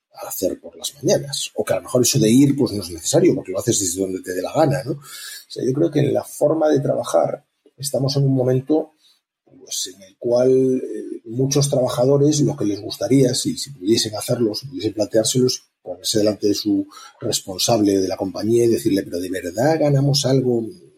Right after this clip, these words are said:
haciéndome esta estupidez, de, sometiéndome a esta especie de, de,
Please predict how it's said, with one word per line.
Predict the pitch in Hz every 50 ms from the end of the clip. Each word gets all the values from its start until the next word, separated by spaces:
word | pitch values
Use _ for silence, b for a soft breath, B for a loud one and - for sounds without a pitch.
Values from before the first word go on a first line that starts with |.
| - - -
haciéndome | 117 - - 123 123 127 127 123 120
esta | - - 107
estupidez, | 104 - - 110 95 113 113 113 120 117 117 107 107 - -
de, | 117 110 107 B B B -
sometiéndome | - 123 113 113 117 131 123 127 123 123
a | 120
esta | - - 123
especie | - - - 127 131 120 120 117
de, | 117 113 110
de, | 104 110 107 107